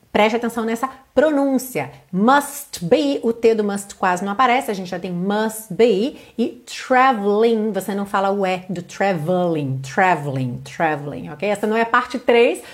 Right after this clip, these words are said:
mas sempre vale a pena dar uma trabalhada aí na pronúncia quando você estiver falando e fale comigo em voz alta, ok? Nesses momentos de prática, fale em voz alta que isso vai te ajudar sempre a desenvolver a pronúncia e também a reter essa informação.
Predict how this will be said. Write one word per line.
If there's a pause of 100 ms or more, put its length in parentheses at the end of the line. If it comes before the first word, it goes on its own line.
(200)
mas (160)
sempre
vale
a
pena (200)
dar
uma
trabalhada
aí
na
pronúncia
quando
você
estiver
falando
e
fale
comigo
em
voz
alta,
ok? (220)
Nesses
momentos
de
prática,
fale
em
voz
alta
que
isso
vai
te
ajudar
sempre
a
desenvolver
a
pronúncia
e
também
a
reter
essa
informação.